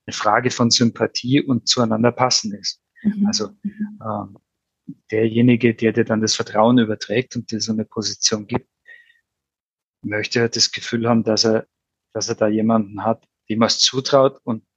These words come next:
Speaker 1: den er vielleicht auch gern um sich hat.
Speaker 2: Mhm, mhm. So, jetzt
Speaker 1: Da sind wir
Speaker 2: kommt
Speaker 1: halt dann
Speaker 2: ja
Speaker 1: alle Menschen.
Speaker 2: Da sind wir alle Menschen, das ist auch total nachvollziehbar.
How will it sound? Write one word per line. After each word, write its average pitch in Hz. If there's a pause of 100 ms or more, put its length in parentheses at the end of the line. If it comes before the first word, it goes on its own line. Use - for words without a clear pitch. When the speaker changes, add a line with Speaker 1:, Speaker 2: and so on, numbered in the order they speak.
(180)
Speaker 1:
den 113
er 117
vielleicht 113
auch 123 (280)
gern 110
um 131
sich -
hat. 98 (460)
Speaker 2:
Mhm, 214 (100)
mhm. 214 (920)
So, -
jetzt 101
Speaker 1:
Da 110
sind 131
wir 131
Speaker 2:
kommt -
Speaker 1:
halt 123
dann 127
Speaker 2:
ja 131
Speaker 1:
alle 131
Menschen. 139 (500)
Speaker 2:
Da -
sind 220
wir 202
alle 202
Menschen, 220
das 226
ist -
auch -
total 208
nachvollziehbar. 240